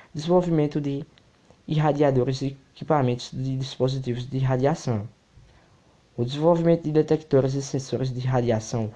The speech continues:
análise e caracterização de materiais poliméricos, cura,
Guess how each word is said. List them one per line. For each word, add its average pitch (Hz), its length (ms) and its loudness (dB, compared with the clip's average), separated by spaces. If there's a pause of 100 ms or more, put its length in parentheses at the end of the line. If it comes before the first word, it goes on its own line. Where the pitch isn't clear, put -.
(360)
análise 160 680 2
e 156 100 -6
caracterização 143 920 -2
de 131 100 -4
materiais 123 800 0 (440)
poliméricos, 151 1300 2 (800)
cura, 180 360 6